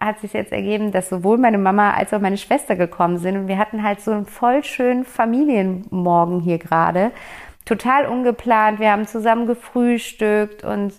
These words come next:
uns total nett unterhalten, ohne jegliche Anspannung. Manchmal hat man das ja so, wenn die Familie zusammenkommt, dann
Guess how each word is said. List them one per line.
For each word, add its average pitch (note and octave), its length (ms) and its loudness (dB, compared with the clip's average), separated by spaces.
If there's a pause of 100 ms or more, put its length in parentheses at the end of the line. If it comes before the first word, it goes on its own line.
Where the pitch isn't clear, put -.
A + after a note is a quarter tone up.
uns G3+ 240 -6
total A#3+ 400 -2
nett A3+ 320 0
unterhalten, G#3 760 0
ohne A#3 200 0
jegliche A#3 580 0
Anspannung. A3 460 -2
Manchmal G#3 280 2
hat G#3+ 140 0
man G3+ 80 0
das F#3 140 0
ja G3 140 2
so, F3+ 140 -2
wenn F3+ 120 4
die F#3+ 80 0
Familie A3 500 4
zusammenkommt, G#3+ 720 -2
dann G3+ 140 2